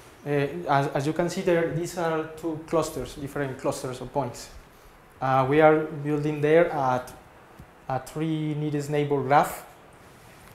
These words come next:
Uh, this one have, uh, arrows in, in each, in if, in each edge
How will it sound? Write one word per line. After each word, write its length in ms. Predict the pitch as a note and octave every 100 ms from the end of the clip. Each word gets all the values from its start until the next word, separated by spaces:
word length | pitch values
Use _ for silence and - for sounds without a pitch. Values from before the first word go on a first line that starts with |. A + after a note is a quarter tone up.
| -
Uh, 120 | B2+ C3
this 240 | C#3+ F#3 G3+
one 280 | G#3+ A3 - - - - - - - - -
have, 440 | - D#3 D#3 - - - - -
uh, 40 | C3 -
arrows 520 | C3+ D#3+ G#3 G#3 - -
in, 160 | C3+ C3+
in 160 | C3+ C#3
each, 200 | D3 - C#3
in 180 | C3
if, 320 | C3+ - - - - - - - - - -
in 580 | C3+ C3 C3 C3 C3 - D3+
each 200 | D3 -
edge 360 | D#3+ D#3+ F3+